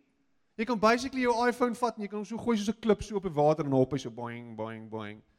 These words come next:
En jy kan dit oor en oor doen, want dis al wat jy met 'n iPhone kan doen.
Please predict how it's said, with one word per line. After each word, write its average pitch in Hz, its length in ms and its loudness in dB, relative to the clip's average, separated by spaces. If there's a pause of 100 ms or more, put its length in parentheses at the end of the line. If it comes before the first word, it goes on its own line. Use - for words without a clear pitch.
(260)
En 170 120 -8
jy 175 80 -4
kan 185 120 0
dit 185 80 -6
oor 202 160 6
en 196 140 -4
oor 180 140 0
doen, 165 120 -2
want 160 140 -2
dis 165 80 -8
al 190 100 2
wat 185 80 2
jy 175 80 -2
met 170 80 0
'n 143 180 0
iPhone 131 300 -6
kan 113 160 -16
doen. 101 160 -20